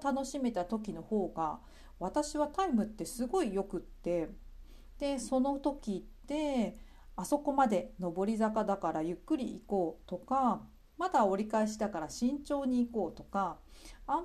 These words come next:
まり考え込んでなかったんですね。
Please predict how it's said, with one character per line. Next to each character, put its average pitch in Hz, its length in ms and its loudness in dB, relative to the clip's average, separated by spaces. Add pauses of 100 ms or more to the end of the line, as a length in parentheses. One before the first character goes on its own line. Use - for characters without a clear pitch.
ま 339 140 -2
り 320 100 -4
考 320 380 0
え 339 200 4
込 330 180 -2
ん 240 60 2
で 180 80 0
な 214 140 0
か - 140 0
っ 208 160 -2
た 156 80 -8
ん 220 100 -10
で - 80 -10
す - 160 -8
ね。 311 220 -2